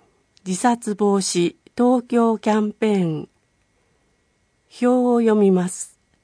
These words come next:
窓口、電話番号、特別相談、通常相談の順。心の悩みなどの相談、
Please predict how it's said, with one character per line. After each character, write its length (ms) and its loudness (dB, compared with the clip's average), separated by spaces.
窓 400 0
口、 460 -4
電 260 2
話 160 2
番 380 2
号、 340 -4
特 280 -4
別 320 -2
相 380 -2
談、 320 -8
通 340 -2
常 300 0
相 340 0
談 300 -4
の 160 -4
順。 420 -4
心 520 0
の 220 2
悩 340 2
み 160 2
な 120 0
ど 180 -4
の 160 -4
相 380 -2
談、 360 -4